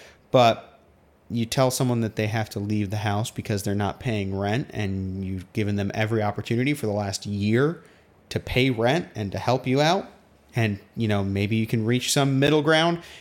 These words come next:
and they say, "No, I'm leaving. No ma-, uh, I'm not leaving." And then eventually when they do leave, they burn your house down.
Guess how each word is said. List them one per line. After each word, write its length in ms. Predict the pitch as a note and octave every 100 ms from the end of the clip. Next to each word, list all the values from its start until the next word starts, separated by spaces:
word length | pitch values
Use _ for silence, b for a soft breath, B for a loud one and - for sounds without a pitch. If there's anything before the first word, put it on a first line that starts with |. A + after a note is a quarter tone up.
| B
and 120 | A#2+
they 120 | A#2+ A#2
say, 480 | - A#2 A2 A2
"No, 380 | G#2+ A2+ C#3+ C3+
I'm 220 | A#2+ C#3 C#3
leaving. 300 | D3 C3+ B2+
No 100 | B2+
ma-, 100 | B2 -
uh, 140 | A#2+
I'm 180 | G#2+ C3
not 220 | D3 C3
leaving." 400 | C3+ D3 A#2+ A2+
And 120 | A2 A2
then 120 | A2
eventually 400 | G#2+ B2 B2 B2
when 140 | A2+
they 100 | G#2+
do 180 | G2 A2
leave, 240 | G#2+ G2+ F#2+
they 100 | G2
burn 240 | G#2+ G2+
your 120 | F#2+
house 280 | F#2 G#2 F#2+
down. 280 | - G2